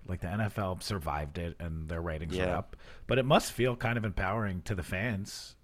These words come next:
Speaker 1: in, in, in the soccer leagues
Speaker 2: It
Speaker 1: to
Speaker 2: does,
Speaker 1: go,
Speaker 2: and I
Speaker 1: "Oh
Speaker 2: think
Speaker 1: my
Speaker 2: this is
Speaker 1: God."
Speaker 2: leading. It's interesting you bring up B L M because, you know, this obviously has been, you know, this is not an issue that is, that is, you know, only, um, applicable to,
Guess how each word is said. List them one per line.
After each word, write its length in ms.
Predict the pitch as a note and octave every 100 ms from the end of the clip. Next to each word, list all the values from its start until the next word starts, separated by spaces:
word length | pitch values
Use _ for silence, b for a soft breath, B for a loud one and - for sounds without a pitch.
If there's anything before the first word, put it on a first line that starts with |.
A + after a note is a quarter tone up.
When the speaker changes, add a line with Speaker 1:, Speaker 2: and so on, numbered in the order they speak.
| G2
Speaker 1:
in, 220 | G2 F#2
in, 300 | - F#2 F2 E2
in 100 | G2
the 60 | F#2+
soccer 320 | G2 G#2 A2+
leagues 80 | B2
Speaker 2:
It 40 |
Speaker 1:
to 60 | F2+
Speaker 2:
does, 260 | C#3 E3 -
Speaker 1:
go, 40 |
Speaker 2:
and 80 | A#2+
I 40 |
Speaker 1:
"Oh 40 | A#2
Speaker 2:
think 100 | -
Speaker 1:
my 80 | C3+
Speaker 2:
this 180 | B2+
is 80 | C3+
Speaker 1:
God." 60 | F2
Speaker 2:
leading. 300 | C#3+ C#3+ G#2+
It's 180 | G2 A#2
interesting 340 | A#2 - G#2
you 60 | G2
bring 200 | G#2+ G2
up 100 | -
B 80 | G#2
L 160 | F#2+
M 280 | G#2+ G#2+ F#2
because, 540 | F2 - F2+ E2 - - -
you 80 | F#2
know, 120 | E2
this 200 | E2+ -
obviously 360 | F#2+ F2 - F2
has 140 | E2
been, 360 | - F2 E2 E2 -
you 100 | -
know, 160 | E2+ D#2
this 180 | - F2+
is 140 | E2+ F2+
not 160 | E2+
an 180 | E2 D#2+ -
issue 320 | D2 - F2
that 160 | E2 E2
is, 340 | E2 - - - - - - - - -
that 120 | E2
is, 280 | D#2+ - - -
you 100 | F2+
know, 200 | D#2+ D#2 -
only, 480 | E2+ E2 E2 E2 - b b b b b b b
um, 460 | - D#2+ E2 D#2 C#2+ - b - - -
applicable 560 | G#2+ - G#2+ F2+ F#2 E2
to, 480 | - F2+ E2 D#2+